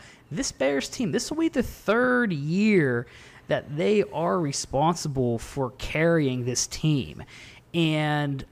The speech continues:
uh, maybe even the fourth year in a row they're responsible for carrying this team. And those snaps, when you ha-, when you can't let a team score seventeen points, those snaps are very different than the Chiefs defense that gets to run out there in the third quarter with a seventeen point lead. And I think,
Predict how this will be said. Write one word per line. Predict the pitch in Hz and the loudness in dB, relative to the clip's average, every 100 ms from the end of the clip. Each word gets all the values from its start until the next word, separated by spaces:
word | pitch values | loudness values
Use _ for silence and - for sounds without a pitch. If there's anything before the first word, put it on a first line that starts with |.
| - | -8
uh, | 156 | -2
maybe | 165 226 247 | 2 2 2
even | 165 | 0
the | 139 | -2
fourth | - 196 - | 0 0 0
year | 135 | 0
in | |
a | 120 | 0
row | 113 | 0
they're | 110 | -2
responsible | - 117 113 | -4 -6 -8
for | - | -8
carrying | - 123 | -4 -4
this | 101 - | -6 -8
team. | 95 98 | -8 -6
And | 147 | -4
those | 160 285 311 | 0 2 0
snaps, | - - 233 190 123 - - - - | -2 -4 -4 -4 -4 -4 -4 -8 -6
when | 165 185 | 0 0
you | 247 | 0
ha-, | 190 - | -2 -2
when | 170 | -2
you | 269 | -2
can't | - 233 - | -2 -4 0
let | 208 | 0
a | 180 | 0
team | - 185 | -2 -4
score | - - 151 | -4 -4 -2
seventeen | - 156 - 151 123 | -2 -4 -4 -4 -2
points, | 135 147 175 - - - - - | 0 -2 -2 -6 -10 -16 -14 -4
those | 135 - | -2 0
snaps | - 233 247 - | 0 0 0 0
are | 143 | -2
very | 135 190 180 | 2 2 2
different | 139 175 - 139 - | 2 0 0 -4 -2
than | 143 131 | -2 -2
the | 127 | -4
Chiefs | - 185 170 | -2 -2 -2
defense | - 131 - 135 | -4 -4 -4 -6
that | 131 | -4
gets | 156 - | -4 -4
to | 110 | -6
run | 139 147 | -4 -2
out | 143 | 0
there | 135 123 | 0 -2
in | |
the | 117 | -2
third | 139 131 127 | -2 -2 -2
quarter | 139 139 | 2 2
with | 127 117 | 2 0
a | 110 | -4
seventeen | - - 156 135 85 135 123 | -8 -4 -2 -2 -4 -4 -4
point | 131 120 117 | -4 -6 -6
lead. | 120 - - - - - - - - | -6 -8 -14 -18 -18 -18 -20 -10 0
And | 165 160 | 2 2
I | 143 151 | 0 -4
think, | - 170 | 0 2